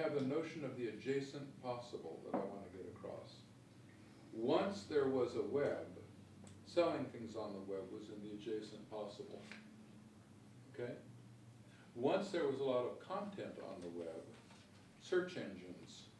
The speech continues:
to search the web was in the adjacent possible. The economy keeps advancing into the adjacent possible.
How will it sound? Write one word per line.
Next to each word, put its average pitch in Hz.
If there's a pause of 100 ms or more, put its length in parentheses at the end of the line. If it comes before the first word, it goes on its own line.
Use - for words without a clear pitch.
to -
search 160 (160)
the - (100)
web - (180)
was 107
in 101
the 92
adjacent 87
possible. - (800)
The 117
economy 170
keeps -
advancing 107
into 101
the 92
adjacent 87 (160)
possible. -